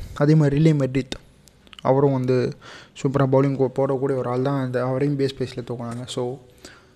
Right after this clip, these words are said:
இவங்களோட லெவன்ஸ் நான் already சொன்ன மாதிரி தாங்க, ரொம்ப பெருசாலாம் மாறவே மாறாது. ரோஹித் சர்மா, இஷான் கிஷான், then சூரியகுமார் யாதவ் வருவாரு, ஒரு பொலார்டு வருவாரு, and then பார்த்தீங்கன்னா, டேனியல் சாம்ஸ், ஃபேபியன் ஆலன் இருப்பாரு, ஒரு முருகன் அஸ்வின்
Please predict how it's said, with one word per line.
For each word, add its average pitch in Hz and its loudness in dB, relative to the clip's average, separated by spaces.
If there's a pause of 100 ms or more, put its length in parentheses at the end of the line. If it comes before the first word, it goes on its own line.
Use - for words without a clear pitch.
(140)
இவங்களோட 175 6
லெவன்ஸ் 165 6 (100)
நான் 135 4
already 143 4
சொன்ன 135 2
மாதிரி 127 2
தாங்க, 120 2
ரொம்ப 123 2
பெருசாலாம் 131 6
மாறவே 127 4
மாறாது. 117 -4 (480)
ரோஹித் 135 6
சர்மா, 131 2
இஷான் 127 0
கிஷான், 120 -6 (400)
then 131 0 (260)
சூரியகுமார் 131 4
யாதவ் 120 4
வருவாரு, 120 -2 (180)
ஒரு 120 -2
பொலார்டு 127 2
வருவாரு, 117 -2 (1040)
and 147 4
then 139 4
பார்த்தீங்கன்னா, 131 2
டேனியல் 131 4
சாம்ஸ், 135 2
ஃபேபியன் 127 2
ஆலன் 123 2
இருப்பாரு, 120 0 (500)
ஒரு 123 6
முருகன் 147 2
அஸ்வின் 135 2